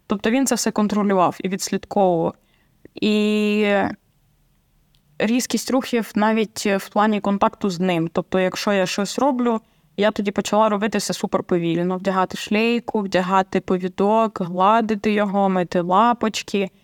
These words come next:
Типу, ніякої спешки взагалі. От просто, щоб все було супер повільно, щоб він встигав обрабатувати всі процеси в голові, які, які я роблю і про які я говорю йому. Е,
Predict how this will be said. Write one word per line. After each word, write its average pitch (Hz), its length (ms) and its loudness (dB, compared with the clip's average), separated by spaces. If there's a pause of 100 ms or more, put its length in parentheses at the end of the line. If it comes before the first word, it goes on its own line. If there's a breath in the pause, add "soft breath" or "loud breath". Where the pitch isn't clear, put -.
(180 soft breath)
Типу, 226 340 2 (100)
ніякої 226 520 0
спешки - 460 -4
взагалі. 175 520 0
От 202 200 -2
просто, 269 320 -2
щоб 202 260 -2
все - 280 0
було 214 260 0
супер 196 400 0
повільно, 247 400 0
щоб 190 180 -4
він 208 300 2
встигав 208 560 -2
обрабатувати 196 640 0
всі - 180 -4
процеси 196 480 0
в 170 80 -2
голові, 190 460 0
які, 220 420 0 (500 soft breath)
які 220 200 0
я 220 120 4
роблю 240 240 2
і 226 40 0
про 196 180 0
які 185 160 -2
я 220 120 2
говорю 185 360 2
йому. 185 240 -2 (840)
Е, 202 640 2